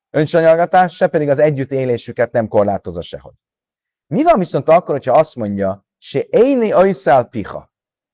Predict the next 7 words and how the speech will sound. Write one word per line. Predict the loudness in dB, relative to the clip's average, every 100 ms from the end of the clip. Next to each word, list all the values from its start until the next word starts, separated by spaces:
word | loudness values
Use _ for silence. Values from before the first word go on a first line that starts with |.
| _ _ _ _
Soha | -12 0 4 4 2
többet | -2 0 0 0 -4
neked | -2 0 0 0 -4
nem | -4 -6
fogok | -6 -6 -6
semmit | -8 -8 -8 -12
csinálni. | -14 -12 -14 -18